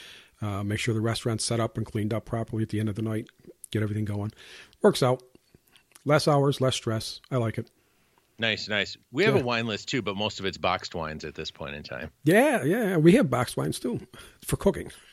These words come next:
Speaker 2: Gotcha.
Speaker 1: <laughs> Yeah. So l-,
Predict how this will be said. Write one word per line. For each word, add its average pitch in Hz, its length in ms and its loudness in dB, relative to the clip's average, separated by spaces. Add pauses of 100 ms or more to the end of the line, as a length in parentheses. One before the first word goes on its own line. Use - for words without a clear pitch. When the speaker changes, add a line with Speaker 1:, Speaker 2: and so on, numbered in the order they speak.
(580)
Speaker 2:
Gotcha. 104 560 2
Speaker 1:
<laughs> - 60 -20 (180)
Yeah. 165 160 -4 (420)
So 170 400 12
l-, 196 640 0